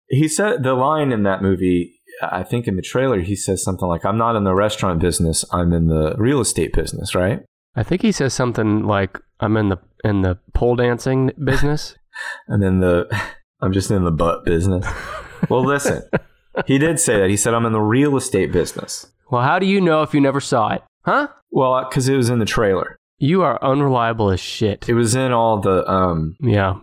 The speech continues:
Speaker 1: sizzle reels. <sighs> McDonald's owns all the land that its restaurants are situated on.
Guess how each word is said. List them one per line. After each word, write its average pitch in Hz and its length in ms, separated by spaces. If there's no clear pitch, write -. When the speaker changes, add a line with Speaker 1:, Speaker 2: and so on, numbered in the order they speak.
Speaker 1:
sizzle 127 440
reels. 85 540
<sighs> - 440
McDonald's 120 920
owns 113 360
all 110 320
the 113 120
land 98 680
that 92 180
its 85 220
restaurants 92 640
are 80 440
situated 85 520
on. - 180